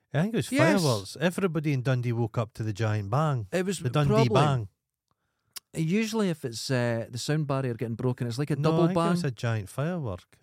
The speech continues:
Speaker 2: But
Speaker 1: Everybody I know woke up.
Speaker 2: Yeah, I heard that.
Speaker 1: Maybe
Speaker 2: I
Speaker 1: that
Speaker 2: was
Speaker 1: was
Speaker 2: awake
Speaker 1: fucking
Speaker 2: for it.
Speaker 1: aliens.
Speaker 2: Could be.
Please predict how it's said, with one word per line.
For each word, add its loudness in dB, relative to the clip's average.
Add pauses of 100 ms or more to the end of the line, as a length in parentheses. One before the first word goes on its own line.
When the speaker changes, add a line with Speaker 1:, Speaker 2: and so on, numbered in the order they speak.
Speaker 2:
But 0
Speaker 1:
Everybody 0
I 2
know 0
woke -4
up. -6
Speaker 2:
Yeah, 2
I -4
heard -2
that. -4
Speaker 1:
Maybe -4
Speaker 2:
I 0
Speaker 1:
that 2
Speaker 2:
was -2
Speaker 1:
was 0
Speaker 2:
awake 2
Speaker 1:
fucking -2
Speaker 2:
for -2
it. -2
Speaker 1:
aliens. -8 (100)
Speaker 2:
Could -8
be. -8